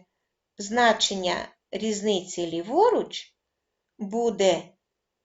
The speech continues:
більшим, ніж значення різниці праворуч. Порівняємо суми чисел два і п'ять, п'ять і три.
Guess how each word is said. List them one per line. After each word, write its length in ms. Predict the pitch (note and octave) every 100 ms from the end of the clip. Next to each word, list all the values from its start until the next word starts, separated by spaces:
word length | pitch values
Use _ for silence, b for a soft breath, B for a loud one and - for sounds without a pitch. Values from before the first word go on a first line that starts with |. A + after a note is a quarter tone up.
| _ _ _
більшим, 920 | B3 B3 F4+ C#4+ F3 - - D3+ - _
ніж 460 | - G3+ G3 F#3+ -
значення 680 | F#3 G3 F3+ E3+ - E3+ E3
різниці 720 | E3 E3 G3+ E4 A4+ - G#4 - _
праворуч. 840 | F#3 E3 F3 - - - - - _ _ _ _ _ _ _ _ _ _ _ _ _ _ _ _ _ _
Порівняємо 840 | - B3 C4+ B3+ D4+ G#4 A4 G#4 G#4
суми 500 | G#4 - C4+ C4 C#4+
чисел 640 | E4 - A3 G#3+ A3+ G#3
два 300 | F#3 G3 G3+
і 140 | F3 E3
п'ять, 760 | - F3 F#3 A3+ E4+ G#4+ -
п'ять 480 | - F#3 F#3 F#3 F3+
і 40 | F3+
три. 320 | - D3